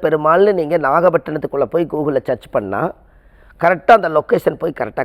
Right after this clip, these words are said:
காமிச்சு கொடுத்துரும். அந்த கோயில்ல போய் அஞ்சு விளக்கு தீபம், நெய் தீபம், சாமிக்கு தேங்காய் பழம், மாலை, கல்கண்டு வாங்கி அர்ச்சனை பண்ணி நீங்க உங்க ஜாதகத்தை வச்சு பூஜை பண்ணிட்டு வாங்க. கடவுள் உங்களுக்கு வந்து உங்களை மாத்துவார். நல்லதே நடக்கும்.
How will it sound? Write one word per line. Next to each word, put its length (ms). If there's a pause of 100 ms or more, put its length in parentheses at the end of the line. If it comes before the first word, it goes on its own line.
காமிச்சு 320
கொடுத்துரும். 340 (420)
அந்த 120 (100)
கோயில்ல 280 (120)
போய் 240 (220)
அஞ்சு 280
விளக்கு 240 (100)
தீபம், 300 (140)
நெய் 240
தீபம், 280 (520)
சாமிக்கு 400 (100)
தேங்காய் 320
பழம், 240
மாலை, 280
கல்கண்டு 400
வாங்கி 260
அர்ச்சனை 380
பண்ணி 220 (540)
நீங்க 200
உங்க 100 (100)
ஜாதகத்தை 420
வச்சு 260
பூஜை 260
பண்ணிட்டு 340
வாங்க. 180 (640)
கடவுள் 360
உங்களுக்கு 300 (180)
வந்து 160 (320)
உங்களை 200 (100)
மாத்துவார். 380 (520)
நல்லதே 340
நடக்கும். 300